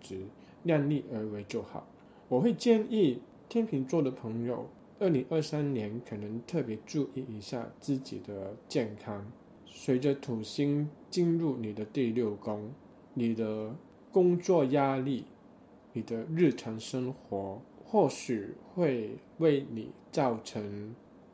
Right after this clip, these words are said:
不小的压力。压力往往是影响一个人健康状况的重要来源之一。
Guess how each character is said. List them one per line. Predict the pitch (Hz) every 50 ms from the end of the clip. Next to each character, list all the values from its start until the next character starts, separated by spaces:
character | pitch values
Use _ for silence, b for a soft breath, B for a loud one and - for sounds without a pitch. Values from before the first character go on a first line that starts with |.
| - -
不 | - 175
小 | 175 - - 143 104 104
的 | 101 107 104
压 | 107 113 110 107 107
力。 | 107 104 110 110 - - - - - - - -
压 | 190 196 196 190 185 185
力 | 180 175 190 165 131 113 - 123
往 | 113 113 127
往 | 135 127 113 107
是 | 113 - - 143 135 123 113 117 135 151 - - - - - - - - - - -
影 | - 123 127 151 170
响 | 170 - - 127 110 104 - -
一 | 165 156 151
个 | - 127 113
人 | 107 107 104 107 113
健 | - - 143 131 123 123
康 | - 139 127 123 127 127
状 | - 143 127 117 117
况 | - - 131 117 110 101 95
的 | 104 98 98 98 101 107 123 135 - - - - - - - - - - -
重 | - 156 143 127 123
要 | 123 131 123 110
来 | 104 101 101 101
源 | 98 101 101 104 101
之 | - - 110
一。 | 104 - 113 104 104 104